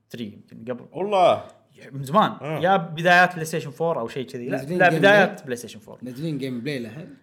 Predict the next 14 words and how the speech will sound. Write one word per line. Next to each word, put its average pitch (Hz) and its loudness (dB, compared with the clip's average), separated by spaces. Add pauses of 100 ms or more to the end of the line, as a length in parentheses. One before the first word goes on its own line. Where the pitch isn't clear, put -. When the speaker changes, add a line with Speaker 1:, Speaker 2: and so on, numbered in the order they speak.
Speaker 1:
نازلين 180 -2
لها 233 4
نسخة 196 -2
تجريبية. 151 -4 (220)
Speaker 2:
زين، 139 0
شنو 226 -2
دريم؟ 156 -4 (460)
Speaker 1:
دريم 214 -2
نفس 220 0
ماريو 220 4
ميكر 226 2
بس 170 -2
ثري 151 -2
دي. 113 -12